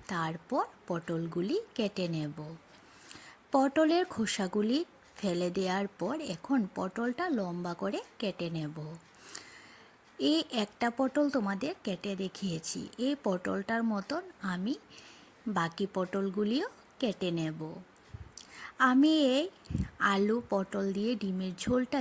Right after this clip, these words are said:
কিভাবে রান্না করছি তা দেখার জন্য তোমরা পুরো ভিডিওটা দেখতে থাকো। আশা করি ভালো লাগবে তোমাদের কাছে। এখন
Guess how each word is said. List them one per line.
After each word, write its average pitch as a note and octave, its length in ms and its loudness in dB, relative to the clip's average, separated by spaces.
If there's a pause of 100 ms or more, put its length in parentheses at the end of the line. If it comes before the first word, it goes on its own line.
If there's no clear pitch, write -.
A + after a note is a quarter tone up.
(140)
কিভাবে A#3+ 480 0 (140)
রান্না E3+ 320 -2 (100)
করছি G#3 340 -2 (540)
তা C#4+ 120 6 (180)
দেখার F3 340 0 (100)
জন্য G#3+ 280 2 (280)
তোমরা F#3+ 320 0 (180)
পুরো A3 260 2 (140)
ভিডিওটা F#3 460 0 (160)
দেখতে F3+ 300 -2 (120)
থাকো। D#3 320 -6 (680)
আশা E3+ 300 -2
করি C4+ 180 0 (240)
ভালো F#3+ 240 4 (120)
লাগবে E3+ 300 -4 (100)
তোমাদের E3+ 400 -4 (100)
কাছে। E3 320 -4 (920)
এখন B3+ 280 2